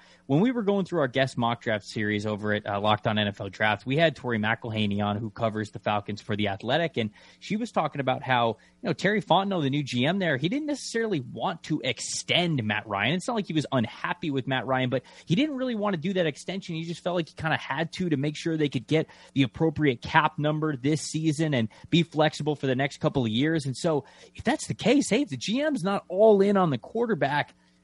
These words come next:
maybe Q B is still on the table. And I think that it goes back to what you said. It depends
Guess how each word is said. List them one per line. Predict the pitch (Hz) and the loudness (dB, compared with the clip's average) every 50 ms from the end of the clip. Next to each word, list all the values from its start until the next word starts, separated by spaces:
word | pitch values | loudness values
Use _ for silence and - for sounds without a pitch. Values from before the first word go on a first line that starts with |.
| _ _ _ _ - | _ _ _ _ -6
maybe | 117 113 160 185 | -2 0 0 0
Q | - - 226 226 | 0 -2 -4 -2
B | 190 240 233 226 | 0 0 0 2
is | 240 277 269 - | 2 0 -2 -4
still | - - 120 113 107 | -4 -2 -2 -2 -2
on | 107 104 | -2 -4
the | 107 104 | -6 -6
table. | - - 101 98 95 104 98 | -6 -6 -6 -6 -6 -4 -2
And | 110 131 | 0 2
I | 156 170 | 2 2
think | - 214 214 185 | 2 2 2 4
that | - 208 127 | 4 2 2
it | 156 | 2
goes | 147 - 175 175 165 | 0 0 0 2 4
back | - 165 160 156 - | 4 4 4 4 4
to | 147 | 2
what | 135 139 127 | 0 0 0
you | 117 117 107 | 2 0 0
said. | - - 104 98 98 | 0 0 -2 -4 -4
It | 101 - | -6 -8
depends | 107 - - 151 170 185 196 185 - | -10 -6 -2 0 2 2 2 0 -2